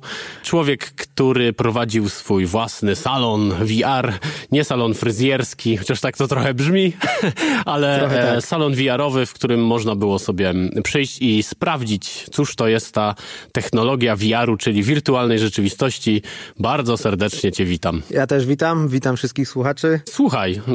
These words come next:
Speaker 1: myślę, że na początek wypadałoby powiedzieć, co to w ogóle jest V R, co to w ogóle jest wirtualna rzeczywistość. Myślę, że dwa słowa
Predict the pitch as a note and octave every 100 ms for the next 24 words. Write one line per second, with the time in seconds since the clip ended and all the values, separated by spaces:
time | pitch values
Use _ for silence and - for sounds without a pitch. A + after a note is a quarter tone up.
0 | A#2+ B2 C3 - - F3+ D3+ D3+ D3+ D3
1 | D3 - C#3+ D#3+ D3+ - - B2+ C3+ C3
2 | C3+ B2+ B2 A#2 A#2+ B2 A#2+ - - F#3
3 | - D#3 A#2+ B2 B2+ A#2 A#2 G2+ A2 G#2+
4 | E2+ E2+ - F#3 F3+ C#3+ D3+ C#3 A#2 B2
5 | - B2 C3 B2 A2+ - A2+ G#2 A#2 C#3+
6 | - - A#2+ C#3+ C#3+ B2+ B2 - A#2 B2
7 | C#3 D3 C3